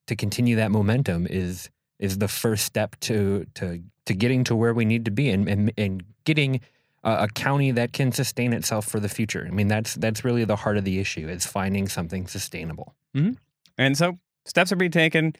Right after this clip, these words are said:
Speaker 2: Um, we're looking for more feedback. And if you have story ideas, let me know.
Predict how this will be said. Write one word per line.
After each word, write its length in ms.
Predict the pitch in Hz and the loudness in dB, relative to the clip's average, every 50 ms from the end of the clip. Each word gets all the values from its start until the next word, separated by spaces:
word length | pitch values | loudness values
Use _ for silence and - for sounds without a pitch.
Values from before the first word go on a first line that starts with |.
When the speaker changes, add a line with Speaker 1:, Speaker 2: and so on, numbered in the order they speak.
| _ _ _ _ _ _ - | _ _ _ _ _ _ 0
Speaker 2:
Um, 500 | 117 127 127 123 123 123 123 120 120 - 160 | 2 4 4 4 4 2 2 0 -2 -6 -6
we're 160 | - 127 131 | -4 -2 0
looking 200 | 151 147 165 143 | 0 0 -2 -2
for 120 | - 151 | 0 0
more 160 | 139 139 139 | 0 0 0
feedback. 520 | 139 - 127 123 120 120 120 123 - - _ _ _ _ _ _ | 0 -2 -2 0 0 0 -2 -2 -6 -10 _ _ _ _ _ _
And 640 | 120 113 113 113 110 110 110 110 110 110 110 110 110 - - | 0 2 2 2 2 2 2 2 2 0 0 -2 -4 -6 -8
if 160 | - 107 - | -10 -4 -2
you 60 | 113 | -2
have 100 | 110 107 | -2 -2
story 260 | - - 113 110 110 | -2 0 0 2 2
ideas, 360 | 110 107 110 107 107 107 - - | 2 0 0 0 -2 -4 -6 -6
let 160 | 117 113 90 | -6 -6 -4
me 80 | - 107 | -2 -2
know. 260 | 110 110 107 107 104 | -2 -2 -2 -4 -6